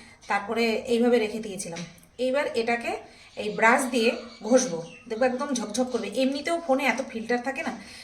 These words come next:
যে এর মধ্যে যদি আয়রনের হলদে দাগ থাকে সেটা ক্যামেরায় ধরা যায় না, কিন্তু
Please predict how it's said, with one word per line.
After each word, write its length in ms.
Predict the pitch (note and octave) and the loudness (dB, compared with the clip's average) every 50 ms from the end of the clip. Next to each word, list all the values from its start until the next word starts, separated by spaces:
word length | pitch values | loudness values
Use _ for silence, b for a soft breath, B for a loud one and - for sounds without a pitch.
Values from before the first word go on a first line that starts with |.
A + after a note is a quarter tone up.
| B B - | B B -2
যে 60 | A3 | 0
এর 60 | A3+ A3+ | 2 2
মধ্যে 200 | A#3 A#3 A#3+ B3 | 2 0 0 -4
যদি 160 | B3 A#3 A#3+ A3+ | 0 0 0 0
আয়রনের 500 | - G#3 G#3 G#3+ A3 A#3+ A#3+ B3+ C4 B3 | 0 -2 0 2 2 2 2 2 0 0
হলদে 260 | G#3 G#3+ G#3 A#3 A#3 | 0 0 2 2 4
দাগ 200 | G#3 G3+ G3+ G3+ - | 4 2 0 0 -2
থাকে 200 | - C#4+ - A#3 | -6 -4 -2 -2
সেটা 200 | G#3+ A3+ G#3+ A3+ | -4 -2 -6 -6
ক্যামেরায় 380 | A3+ - - G3+ G3+ A3 A3 F3 | -6 -6 -8 -4 -2 -4 -4 -4
ধরা 220 | D3+ E3 F#3 F#3+ | -4 -6 -6 -6
যায় 200 | F3 F3 D#3+ D#3 | -6 -6 -8 -8
না, 80 | - - - B B B B B B B B B B B _ _ | -12 -14 -18 B B B B B B B B B B B _ _
কিন্তু 220 | - A#3+ A3+ B3+ | -14 -8 -4 -4